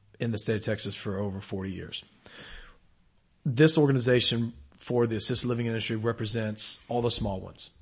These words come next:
It could be, uh, from a four bed all the way up to a sixteen bed,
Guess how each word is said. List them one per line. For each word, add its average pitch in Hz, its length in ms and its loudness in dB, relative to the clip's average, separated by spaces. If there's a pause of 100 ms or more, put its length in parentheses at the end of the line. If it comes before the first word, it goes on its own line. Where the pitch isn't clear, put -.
It 113 140 -4
could 117 140 -4
be, 117 340 0 (320)
uh, 101 380 -8
from 107 240 -6
a 101 40 -4
four 131 320 4
bed 127 440 2 (340)
all 120 140 -2
the 110 80 -6
way 110 120 0
up 110 100 -4
to 117 120 -4
a 107 60 -4
sixteen 117 440 0
bed, 113 360 2